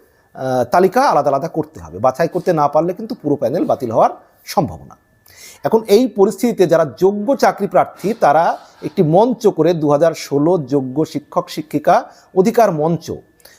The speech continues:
নামে একটি মঞ্চ করে তারা আন্দোলনে নেমেছেন, পথে নেমেছেন। সঙ্গত তাদের আন্দোলন, কারণ যারা পরিশ্রম করে মেধার ভিত্তিতে যারা চাকরি পেয়েছেন, তাদের চাকরি যদি আজকে ঝুঁকির মুখে পড়ে যায়,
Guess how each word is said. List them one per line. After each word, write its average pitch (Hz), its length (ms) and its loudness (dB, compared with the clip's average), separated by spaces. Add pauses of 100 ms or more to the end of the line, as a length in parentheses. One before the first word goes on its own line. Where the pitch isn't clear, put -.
(120)
নামে 147 240 2
একটি 185 180 -2
মঞ্চ 151 360 0
করে 220 220 2
তারা 202 180 0
আন্দোলনে 175 600 0
নেমেছেন, 156 500 -4 (260)
পথে 220 240 0
নেমেছেন। 80 380 -16 (1400)
সঙ্গত 247 420 2
তাদের 226 260 0
আন্দোলন, 202 380 -2 (160)
কারণ 175 260 4
যারা 170 280 4
পরিশ্রম 165 520 -2
করে 160 500 0 (200)
মেধার 135 360 2
ভিত্তিতে 151 640 -2 (200)
যারা 139 180 2
চাকরি 143 380 -4
পেয়েছেন, 165 520 -2 (380)
তাদের 175 320 2
চাকরি 175 280 0
যদি 160 200 2
আজকে 165 500 0 (500)
ঝুঁকির 202 380 0
মুখে - 420 -4
পড়ে 120 240 0
যায়, 80 200 -14